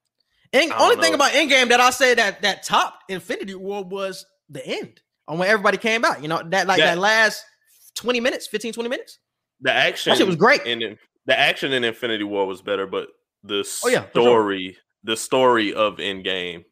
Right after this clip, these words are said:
Speaker 2: was better. Like, the, the plot and storyline of Endgame was better. I liked it better. Plus, I liked how, like you said, how they, like, we got the greatest scene of all time, I
Speaker 1: Oh,
Speaker 2: believe.
Speaker 1: for
Speaker 2: Like,
Speaker 1: sure.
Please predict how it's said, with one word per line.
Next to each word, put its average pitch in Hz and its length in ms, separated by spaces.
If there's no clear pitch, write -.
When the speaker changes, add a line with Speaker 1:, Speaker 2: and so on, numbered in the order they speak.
Speaker 2:
was 98 220
better. 87 360
Like, 90 240
the, 104 200
the - 100
plot 120 400
and 101 120
storyline 90 640
of 85 80
Endgame 90 520
was - 140
better. 82 280
I 104 120
liked 104 280
it 95 100
better. 95 220
Plus, 120 440
I 110 100
liked 117 300
how, 107 420
like 110 240
you 110 60
said, 101 320
how 107 120
they, 92 320
like, 117 260
we 180 140
got 160 220
the 127 80
greatest 123 600
scene 127 460
of 104 180
all 101 360
time, 95 400
I 92 220
Speaker 1:
Oh, 285 220
Speaker 2:
believe. 202 100
Speaker 1:
for 226 100
Speaker 2:
Like, 294 80
Speaker 1:
sure. 202 240